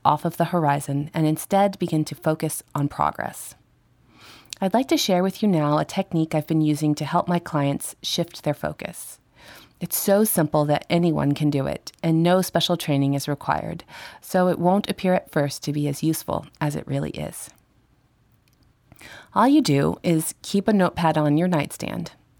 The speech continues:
At the end of the day, you write down the date and the single most important thing you got done.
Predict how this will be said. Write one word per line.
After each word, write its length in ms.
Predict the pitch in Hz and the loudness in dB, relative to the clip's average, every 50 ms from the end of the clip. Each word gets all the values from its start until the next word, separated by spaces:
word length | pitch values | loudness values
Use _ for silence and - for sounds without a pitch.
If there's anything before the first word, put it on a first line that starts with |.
| _ - - - - - - - | _ -20 -20 -20 -20 -20 -18 -6
At 160 | - 165 165 | -4 -4 -2
the 100 | - - | -2 0
end 140 | - 170 175 | 0 0 0
of 80 | 196 208 | 2 0
the 80 | 254 | -2
day, 380 | 247 - 165 151 156 160 170 175 - _ _ _ _ - | 0 0 -2 0 -2 -2 -4 -6 -8 _ _ _ _ -2
you 100 | 160 156 | 0 2
write 220 | 165 170 180 175 | 4 2 2 4
down 160 | - 196 202 | 2 4 4
the 80 | 214 233 | 4 2
date 520 | 208 - 151 147 156 - - - - - _ _ _ | 0 0 -2 -2 -2 -4 -8 -12 -20 -20 _ _ _
and 120 | - 165 | 0 0
the 40 | 156 | 0
single 360 | - - - 202 202 202 214 | 0 0 0 0 2 4 4
most 280 | 214 196 175 170 165 - | 4 4 2 2 2 0
important 440 | 175 165 - - 170 - 196 190 - | -2 -2 0 0 0 0 0 -2 0
thing 200 | - 151 143 147 | 0 2 2 4
you 120 | 143 143 | 2 2
got 280 | 139 - 143 143 - - | 2 0 0 0 0 -2
done. 300 | - - - - - | -6 -6 -6 -6 -10